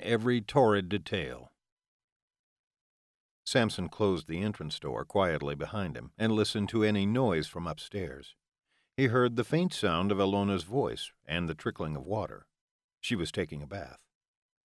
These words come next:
For the hundredth time this evening, he'd opened the little box he held in his hand and stared at the enormous diamond ring tucked into the green velvet cushion.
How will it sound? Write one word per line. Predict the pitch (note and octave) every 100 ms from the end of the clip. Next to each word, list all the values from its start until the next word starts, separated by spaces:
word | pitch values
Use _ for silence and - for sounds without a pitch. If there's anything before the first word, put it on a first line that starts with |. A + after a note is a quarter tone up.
| _ _ _
For | B2+
the | A#2
hundredth | A#2+ E3+ E3 D#3
time | - A#2 A2
this | A2 -
evening, | G#2+ F#2+ F#2+ A2+
he'd | - A2
opened | A2 - G#2+ G2
the | G2
little | F#2 F2+
box | F#2 A2+ C#2 -
he | D#2
held | F#2+ F#2 E2+
in | D2+
his | C#2+
hand | F#2+ E2 G#1 A1+ E2
and | G2
stared | - G2 F#2+ F#2
at | E2
the | F#2+ E2+ G2+
enormous | G2+ A#2 C3+ D3+ -
diamond | G#2+ A2 G#2+
ring | F2 D#2+ D#2+ D2+ -
tucked | A#2 -
into | G2+ G2 G2
the |
green | F#2+ G2+ F#2+
velvet | F2 D#2+ D2 -
cushion. | A#2 - - G#1